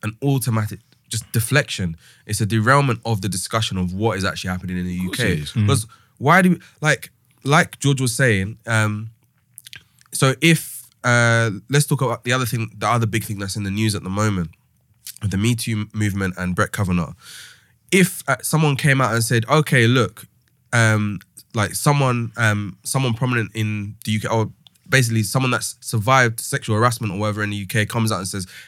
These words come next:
Speaker 1: "X, Y, and Z, this happened to me, this is my story," and everybody's like, "This is wrong." Someone then goes and says, "Okay, yeah, but, like, sexual harassment isn't as bad as it is in the United States, so, like, why are we even having this discussion?"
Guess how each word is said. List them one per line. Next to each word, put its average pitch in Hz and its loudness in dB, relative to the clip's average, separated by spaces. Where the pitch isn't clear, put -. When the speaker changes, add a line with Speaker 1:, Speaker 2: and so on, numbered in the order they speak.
Speaker 1:
"X, 117 -2
Y, 104 2
and 101 0
Z, 95 -2
this 113 0
happened 117 0
to 101 -2
me, 95 0
this 120 2
is 113 -2
my 107 0
story," 98 -2
and 101 -2
everybody's 98 -2
like, 87 -2
"This 98 -4
is 95 -2
wrong." 101 2
Someone 139 4
then 127 4
goes 113 4
and 113 -2
says, 107 0
"Okay, 151 4
yeah, 110 4
but, 101 4
like, 107 2
sexual 131 0
harassment 120 2
isn't 123 0
as 107 0
bad 107 4
as 101 -2
it 104 -6
is 104 -2
in 95 -2
the 98 -4
United 95 -2
States, 92 -2
so, 95 -4
like, 92 0
why 110 2
are 101 0
we 104 -2
even 101 -6
having 92 -6
this 90 -6
discussion?" 90 -8